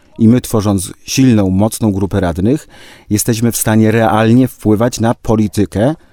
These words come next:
czy wójta Stawiarskiego, czy nowego wójta Kuzaka. To nie ma dla mnie znaczenia, to nie ma dla naszej grupy znaczenia. Tu trzeba współpracować, tak?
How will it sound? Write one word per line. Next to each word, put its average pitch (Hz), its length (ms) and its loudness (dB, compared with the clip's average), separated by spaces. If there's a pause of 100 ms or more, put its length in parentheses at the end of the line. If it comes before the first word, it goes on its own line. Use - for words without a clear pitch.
(480)
czy - 160 -4
wójta 113 240 0
Stawiarskiego, 110 760 -2 (420)
czy 127 120 -2
nowego 117 340 0
wójta 117 480 0 (340)
Kuzaka. 185 560 -2 (260)
To - 100 -4
nie 208 80 2
ma 185 100 2
dla 123 120 0
mnie 107 120 2
znaczenia, 95 400 -2
to 135 100 -4
nie 160 100 2
ma 151 100 2
dla 113 120 0
naszej 104 260 -2
grupy 98 220 -4
znaczenia. 92 460 -4
Tu 123 120 -6
trzeba 127 220 -2
współpracować, 113 800 -4
tak? 107 240 -6